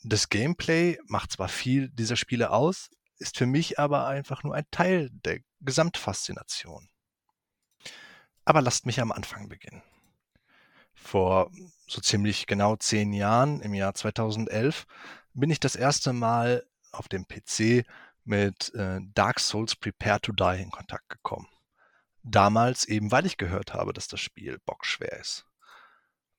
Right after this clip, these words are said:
Und, ähm, ich habe es mir damals, äh, für den P C geholt. Ich, ähm, hatte damals noch kein Internet. Ich wusste halt einfach nur, das Spiel ist sauschwer.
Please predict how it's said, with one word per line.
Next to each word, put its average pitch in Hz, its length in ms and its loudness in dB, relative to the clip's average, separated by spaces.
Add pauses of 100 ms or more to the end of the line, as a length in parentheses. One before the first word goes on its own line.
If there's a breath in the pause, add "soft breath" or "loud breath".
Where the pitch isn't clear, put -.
Und, 113 640 0
ähm, 113 260 0
ich - 160 -6
habe 139 100 -2
es - 80 -4
mir 117 120 0
damals, 123 580 2
äh, 117 160 -2
für - 180 -6
den 104 80 -2
P - 100 -14
C - 180 -6
geholt. 185 500 2
Ich, - 260 -6
ähm, 101 460 -4 (1200)
hatte 110 300 -6
damals 98 340 2
noch 101 100 -6
kein - 160 -6
Internet. 143 600 -4 (560 loud breath)
Ich 107 160 -4
wusste 131 340 4
halt 117 240 6
einfach 113 320 -2
nur, 107 260 2
das 101 120 -2
Spiel 95 260 -4
ist - 140 -8
sauschwer. 113 580 0